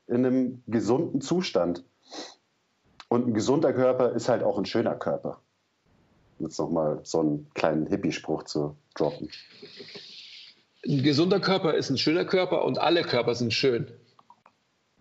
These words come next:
Speaker 2: Und ein gesunder Körper ist deswegen ein schöner Körper, weil einfach diese Anspannung aus dem Körper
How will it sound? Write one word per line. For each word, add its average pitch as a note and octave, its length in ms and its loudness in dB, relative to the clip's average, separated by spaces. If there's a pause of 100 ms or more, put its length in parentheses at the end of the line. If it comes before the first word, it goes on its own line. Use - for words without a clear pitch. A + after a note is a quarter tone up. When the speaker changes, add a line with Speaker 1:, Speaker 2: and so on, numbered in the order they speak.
(1300)
Speaker 2:
Und D#3+ 180 0
ein D3 60 0
gesunder F3+ 340 4
Körper C#3 560 2
ist - 400 -6
deswegen D#3+ 540 0
ein C#3 80 0
schöner - 280 0
Körper, A#2+ 600 -2
weil C3+ 220 2
einfach C#3+ 300 0
diese B2+ 540 0 (460)
Anspannung B2 720 2
aus - 180 2
dem B2 140 -2
Körper - 640 0